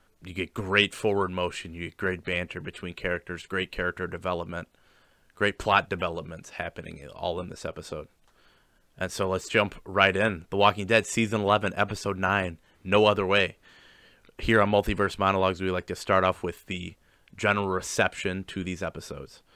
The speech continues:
So the I M D B score for this episode is a nine point five, which is very,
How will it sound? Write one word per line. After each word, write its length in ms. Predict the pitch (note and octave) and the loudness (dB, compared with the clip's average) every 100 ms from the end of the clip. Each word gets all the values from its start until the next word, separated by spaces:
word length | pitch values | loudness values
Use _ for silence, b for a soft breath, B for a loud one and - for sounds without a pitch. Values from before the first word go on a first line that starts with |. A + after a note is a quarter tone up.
| _ | _
So 120 | - F#2 | -10 -4
the 140 | G2+ | 4
I 140 | A2 A#2+ | 6 6
M 80 | |
D 120 | A2+ A2 | 4 0
B 200 | G#2+ G#2+ | 0 -2
score 320 | - G#2 G2+ | -2 0 0
for 140 | - | 0
this 180 | F#2 - | -6 -2
episode 480 | F#2+ F#2 - F2+ F2+ | -2 -2 -4 -4 -4
is 120 | F#2 | -8
a 40 | F2+ | -2
nine 260 | F#2 A2 | 0 0
point 280 | - G2+ F#2+ | -2 -8 -8
five, 420 | - E2+ D2+ - _ _ _ _ _ _ _ - | -6 -6 -8 -12 _ _ _ _ _ _ _ -10
which 180 | F#2+ | -8
is 100 | F#2 | -6
very, 640 | E2+ E2 G#2 A2 G2 E2 | -8 0 4 6 4 0